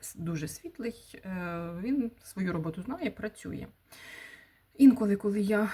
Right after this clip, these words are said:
макіяж не роблю, але потім десь іду, або не йду, або потім раптом мені хочеться просто, е, мати якийсь, е, не такий втомлений вигляд,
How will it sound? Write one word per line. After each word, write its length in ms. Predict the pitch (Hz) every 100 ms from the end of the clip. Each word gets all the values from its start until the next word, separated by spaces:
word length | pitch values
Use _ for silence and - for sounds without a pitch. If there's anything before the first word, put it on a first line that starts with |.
| -
макіяж 420 | 190 185 180 170
не 100 | 175
роблю, 400 | 180 233 349 302
але 140 | 190 165
потім 300 | 170 180 165
десь 240 | 180 -
іду, 360 | 185 294 302 269
або 160 | 170 170
не 140 | 160
йду, 280 | 180 277 262
або 180 | 190 175
потім 320 | 165 - 165
раптом 320 | 165 - 165
мені 160 | 160 160
хочеться 380 | 165 156 -
просто, 420 | - 277 269 - 208 - - - - _ -
е, 40 | 180 175 175 170 170
мати 520 | 165 160 170 160 -
якийсь, 560 | 160 156 160 - - -
е, 100 | 170 165 160 160
не 140 | 160
такий 240 | - 175
втомлений 500 | 165 180 165 170 165
вигляд, 500 | 165 294 269 214 202